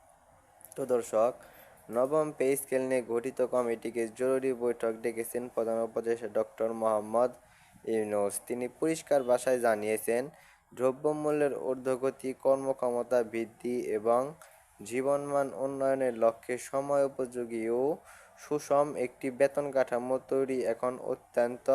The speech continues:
জরুরি। তিনি কমিটিকে দ্রুত সময়ের মধ্যে প্রতিটি গ্রেড অনুযায়ী বিস্তারিত বেতন কাঠামোর খসড়া তৈরি করে জমা দেওয়ার নির্দেশ দিয়েছেন। অর্থ মন্ত্রণালয়ের সূত্রে জানা গেছে, নবম পে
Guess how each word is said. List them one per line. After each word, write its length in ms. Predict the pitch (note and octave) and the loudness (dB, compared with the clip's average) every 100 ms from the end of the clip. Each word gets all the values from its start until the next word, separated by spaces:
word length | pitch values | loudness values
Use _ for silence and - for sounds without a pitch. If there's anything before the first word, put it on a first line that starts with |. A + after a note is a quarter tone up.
| D3+ F#3 - A2+ | 2 0 -12 -6
জরুরি। 440 | B2 A#2+ A2+ G#2+ G2 - - - - _ | 0 2 2 0 -6 -12 -20 -20 -20 _
তিনি 220 | - C#3+ D3 | -4 -2 0
কমিটিকে 560 | D3+ D3 C#3+ - C3 C3+ | 2 2 2 -2 -2 -2
দ্রুত 280 | - C3 C#3+ | -2 -4 -2
সময়ের 460 | D3 D3+ C#3+ C#3+ C#3 | 0 0 4 4 4
মধ্যে 420 | B2+ A#2 A2+ B2+ D3 D#3 - - - - _ - | 2 0 2 2 2 0 -14 -20 -20 -20 _ -2
প্রতিটি 400 | D#3 D3 C#3 C#3+ | 0 0 -2 -4
গ্রেড 340 | B2 B2 C3 B2+ | 2 4 4 4
অনুযায়ী 520 | C#3+ C#3+ C3 B2+ B2 | 0 0 4 6 6
বিস্তারিত 600 | A#2+ C3+ C3+ - C#3 C3+ C3+ B2 | 2 -2 -4 2 2 4 4 2
বেতন 320 | A#2 C#3 C#3+ C#3 | 4 2 2 -2
কাঠামোর 640 | C3 A#2+ B2 A#2 B2 C#3+ E3+ - - - - | 2 0 0 -2 2 2 0 -14 -20 -20 -20
খসড়া 460 | - C#3 C#3 - C3+ | 2 4 4 4 2
তৈরি 300 | C3+ C#3+ C#3+ | 4 0 0
করে 200 | - C3 B2 | 2 0 2
জমা 300 | C#3 C#3 C#3 | 0 2 2
দেওয়ার 260 | C3 C3+ | 6 4
নির্দেশ 440 | C3 A#2+ A#2 B2+ C3 | 4 -2 -2 0 -2
দিয়েছেন। 560 | A#2 G#2+ G#2 G2+ G#2 G2+ F#2+ - _ - - - - - - | -2 0 0 0 0 -2 -4 -16 _ -20 -20 -20 -20 -20 -4
অর্থ 260 | G#2+ D3 D3+ | 2 2 2
মন্ত্রণালয়ের 880 | D3+ D3+ D#3 D3+ D#3 D3 C#3+ C#3 C3+ | 2 4 4 4 4 6 6 6 4
সূত্রে 500 | - C#3+ C#3+ C#3 C3 | 0 -8 -6 0 0
জানা 300 | B2 C3 C3 B2+ | 2 4 4 4
গেছে, 340 | A2 G#2+ A2 A#2 C3+ C3 | 2 -2 0 0 0 -2
নবম 340 | C#3+ D3 D3 C#3 | 0 2 2 0
পে 140 | - | 0